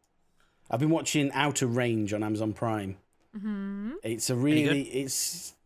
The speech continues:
Speaker 1: yeah, it's got me hooked. It's quite, um, a melancholy, uh, quiet show,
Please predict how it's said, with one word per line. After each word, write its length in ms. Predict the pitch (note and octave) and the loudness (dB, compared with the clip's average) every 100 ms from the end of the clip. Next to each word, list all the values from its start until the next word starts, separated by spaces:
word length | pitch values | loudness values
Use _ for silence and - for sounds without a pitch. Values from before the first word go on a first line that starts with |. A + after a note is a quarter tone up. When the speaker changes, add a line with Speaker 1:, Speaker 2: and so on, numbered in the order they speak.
| _ | _
Speaker 1:
yeah, 340 | D#3 G3+ F#3 G#2+ | 0 2 4 2
it's 520 | G#2+ B2+ - - - _ _ _ _ _ - | -2 -4 -2 -4 -4 _ _ _ _ _ -6
got 200 | A#2 D#3 | 0 2
me 80 | B2+ | 2
hooked. 460 | A#2 D3+ - - - | 2 0 -2 -12 -8
It's 420 | A2+ - - - _ | -6 -2 -2 -2 _
quite, 320 | - G3 F#3 C3+ | 2 2 4 2
um, 460 | C3 A#2+ G#2+ F#2 - - _ _ _ - - - - - - - | 4 2 0 -2 -10 -20 _ _ _ -20 -20 -18 -16 -18 -10 -2
a 80 | |
melancholy, 1120 | B2 D3 D3+ C#3 B2+ - B2+ A#2+ A2+ G#2+ G2+ - _ _ _ _ _ _ _ _ _ | 2 4 4 4 2 2 2 2 2 0 -4 -14 _ _ _ _ _ _ _ _ _
uh, 240 | G2+ A2 G#2 | -8 -8 -8
quiet 520 | - D#3 D3 C#3 G#2 - _ _ _ _ _ - | -2 2 4 4 0 -10 _ _ _ _ _ -8
show, 420 | - G2 F#2+ | -4 -4 -4